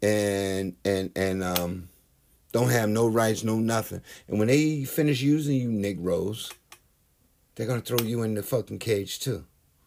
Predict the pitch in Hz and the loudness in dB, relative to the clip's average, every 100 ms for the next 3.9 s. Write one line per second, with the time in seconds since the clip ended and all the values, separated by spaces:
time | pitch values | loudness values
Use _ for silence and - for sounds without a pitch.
0 | _ _ _ _ _ _ _ - 135 123 | _ _ _ _ _ _ _ -6 -4 0
1 | 120 113 - - 123 117 104 101 107 107 | 0 0 -2 0 0 2 -2 -4 -6 -2
2 | 123 - - _ _ _ _ _ _ - | 0 -2 -4 _ _ _ _ _ _ -10
3 | - - 151 120 98 - 98 90 | -10 -4 0 2 0 -4 -8 -8